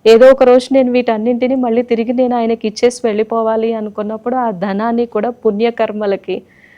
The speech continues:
పుణ్యకార్యాలకి, ధర్మానికి మాత్రమే ఉపయోగిస్తాము. అంటే ఇక్కడ ఇది పరమాత్మ నాకు ఇచ్చింది అనుకున్నప్పుడు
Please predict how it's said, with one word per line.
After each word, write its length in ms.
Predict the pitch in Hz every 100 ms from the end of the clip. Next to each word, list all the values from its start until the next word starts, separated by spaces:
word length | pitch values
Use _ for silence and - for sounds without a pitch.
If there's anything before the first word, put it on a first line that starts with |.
| _ _
పుణ్యకార్యాలకి, 1000 | 247 233 247 240 220 214 220 208 202 208
ధర్మానికి 720 | 190 190 202 202 220 233 226 214
మాత్రమే 580 | 196 175 175 190 208 262
ఉపయోగిస్తాము. 800 | 233 185 175 175 - 180 170 - -
అంటే 400 | 190 196 208 302
ఇక్కడ 260 | 254 - 254
ఇది 200 | 330 330
పరమాత్మ 880 | 254 196 208 220 220 220 254 247 330
నాకు 280 | 339 294
ఇచ్చింది 560 | 233 - - 262 254 269
అనుకున్నప్పుడు 760 | 254 233 240 226 214 220 240